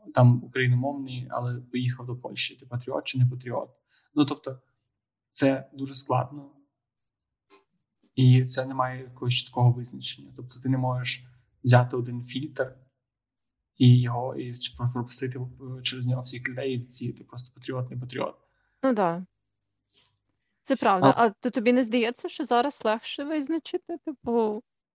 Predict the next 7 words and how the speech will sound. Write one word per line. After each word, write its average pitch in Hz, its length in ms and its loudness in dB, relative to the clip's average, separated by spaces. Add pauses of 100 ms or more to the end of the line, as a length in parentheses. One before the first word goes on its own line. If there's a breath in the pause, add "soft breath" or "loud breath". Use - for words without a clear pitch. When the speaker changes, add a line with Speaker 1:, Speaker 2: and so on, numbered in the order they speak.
(220)
Speaker 2:
якусь 208 380 -8
умовно 214 400 -2
патріотичну, 208 920 -2 (420)
е, 185 800 -2 (180)
людину 185 500 -2
і 185 120 -4
ні? 180 280 -4